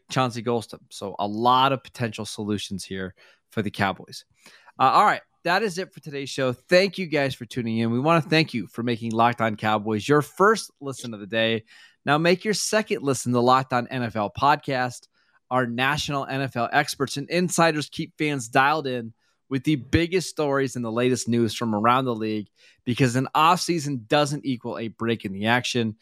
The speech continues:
Uh, you guys can download the Locked On Cowboys podcast as long as, uh, uh, along with the Locked On N F L podcast, wherever you get your podcasts. Uh, you can follow the show at Locked On Cowboys on Twitter.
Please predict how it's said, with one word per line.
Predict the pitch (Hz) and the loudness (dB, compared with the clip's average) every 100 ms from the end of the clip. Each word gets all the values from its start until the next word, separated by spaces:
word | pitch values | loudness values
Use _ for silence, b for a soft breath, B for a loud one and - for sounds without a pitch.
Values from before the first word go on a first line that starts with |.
| B B B - | B B B -10
Uh, | 87 | -6
you | 107 117 | -4 -4
guys | 147 - | -4 -4
can | 131 | -6
download | - 131 135 131 | 0 0 2 0
the | 117 | 0
Locked | 123 123 | 0 0
On | 113 | -2
Cowboys | 120 117 120 | 0 2 0
podcast | - 113 107 127 135 | 0 -2 -2 -6 -8
as | 202 | -2
long | 294 311 | 0 0
as, | 160 | -2
uh, | - | 0
uh, | 143 135 139 131 | 0 2 2 0
along | 135 147 160 | 2 2 0
with | 147 | -2
the | 139 123 - | -4 -6 -6
Locked | 127 131 120 | -4 -2 0
On | 120 | -2
N | 110 117 | 0 -2
F | 110 | 2
L | 117 | 0
podcast, | - 107 104 117 110 - | 2 0 0 -4 -4 -6
wherever | 120 - 151 170 | -10 -2 0 2
you | 160 131 | 0 0
get | 123 104 | -2 -4
your | 107 | -2
podcasts. | 104 104 - 104 101 - B B B _ - | -2 -2 0 0 0 -6 B B B _ -12
Uh, | - | -8
you | 101 | -8
can | - - | -10 -4
follow | 113 123 | 2 2
the | 123 | 2
show | 117 123 113 123 | 0 -2 -2 -2
at | 120 - | -2 -4
Locked | 110 107 - | -8 -8 -10
On | 101 | -14
Cowboys | - 135 135 143 127 | 0 2 2 0 -2
on | 110 | -10
Twitter. | 113 - 185 214 214 | -14 -6 0 2 0